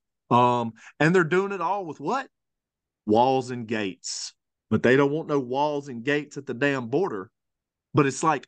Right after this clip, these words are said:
you do this, this for your master in China, but you won't do it to protect your own damn southern border. You know, it's just, it's, it's just such a fascinating perspective, you know, when you know about all this stuff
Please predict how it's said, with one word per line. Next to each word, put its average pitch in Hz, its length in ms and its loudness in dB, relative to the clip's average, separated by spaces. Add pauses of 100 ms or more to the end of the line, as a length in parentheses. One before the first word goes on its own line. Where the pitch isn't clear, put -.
you 151 200 -2
do 170 240 -4
this, 170 520 -8
this 120 360 -2
for 156 200 -2
your 127 160 -2
master 120 640 -4
in 104 100 -8
China, 131 460 -2
but 98 200 -14
you 143 120 -6
won't 151 360 -4
do 151 220 2
it - 180 -6 (440)
to 143 140 4
protect 139 840 -2 (840)
your 120 220 2
own 131 200 -2
damn 120 400 -6
southern 113 400 -6
border. 98 500 -6 (120)
You 123 80 4
know, 123 180 4
it's 120 180 -6
just, 143 420 -6 (180)
it's, 131 380 -4
it's 139 240 0
just - 220 -4
such 165 220 -2
a 117 80 -8
fascinating 123 1080 -4 (340)
perspective, 117 920 -2 (360)
you 113 100 4
know, 104 120 4
when 113 160 -2
you 107 100 -4
know 110 360 -2
about 101 200 -8
all 98 160 -6
this 95 160 -12
stuff 98 320 -2